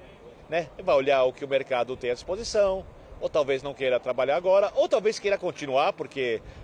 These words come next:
aqui tem uma ligação muito forte com o São Paulo, e talvez tenha um projeto mais longo em que ele acredite, não sei. Mas eu vejo o São Paulo muito mais em dívida com o seu torcedor, eu tô falando da diretoria, e com o Rogério,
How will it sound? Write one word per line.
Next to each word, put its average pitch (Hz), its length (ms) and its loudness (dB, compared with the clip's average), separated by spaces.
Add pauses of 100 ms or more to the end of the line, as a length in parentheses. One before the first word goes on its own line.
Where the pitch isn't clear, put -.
(100)
aqui 151 180 -8
tem 156 140 -4
uma 151 100 0
ligação 143 420 -2
muito 143 240 -8
forte 139 380 -2 (380)
com 156 100 0
o 139 60 -2
São 131 180 -2
Paulo, 196 420 4
e 151 80 -2
talvez 135 320 0
tenha 147 140 -4
um - 20 -8
projeto 143 400 -2
mais 135 200 -4
longo 175 260 0
em 160 80 -8
que 147 80 -8
ele 143 80 0
acredite, 131 500 -6
não 131 160 -6
sei. 165 360 0 (460)
Mas 160 440 -2
eu 190 160 2
vejo 147 540 2 (380)
o 160 60 -10
São 202 160 0
Paulo 214 240 4
muito 269 440 0
mais 240 300 0
em 196 120 -10
dívida 151 500 -4
com 160 200 -2
o 139 40 -4
seu 220 300 2
torcedor, 165 540 0
eu 214 180 -8
tô - 60 -18
falando 214 120 -6
da 170 60 -6
diretoria, 156 400 -2
e 139 40 -6
com 220 240 6
o 220 40 6
Rogério, 165 560 4